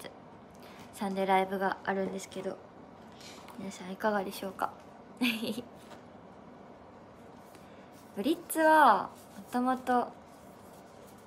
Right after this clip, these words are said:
なんだろう、どうだろう。ブリッツ自体あんまし、スタッフが持ってるものじゃないんだね。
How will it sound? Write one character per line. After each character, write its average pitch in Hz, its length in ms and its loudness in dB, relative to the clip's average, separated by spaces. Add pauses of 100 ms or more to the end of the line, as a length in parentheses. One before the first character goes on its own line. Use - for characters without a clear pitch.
(2500)
な 233 140 2
ん 226 80 0
だ 196 160 0
ろ 180 120 -6
う、 - 60 -10 (220)
ど 226 120 0
う 226 60 0
だ 196 140 4
ろ 175 120 0
う。 160 120 -6 (1500)
ブ 196 80 -6
リ 233 140 4
ッ 247 120 -8
ツ 294 240 4 (2000)
自 240 120 -4
体 202 240 2
あ - 60 0
ん 247 120 0
ま 269 120 4
し、 262 280 -2 (1300)
ス - 100 -2
タ 370 80 12
ッ 427 120 6
フ 320 60 8
が 269 80 10
持 240 120 6
っ 247 40 2
て 240 160 -2
る 208 80 0
も 208 140 -2
の 202 140 -2
じ 196 80 -6
ゃ 196 40 -4
な 214 80 -2
い 247 60 2
ん 226 80 -2
だ 196 100 -6
ね。 202 180 -6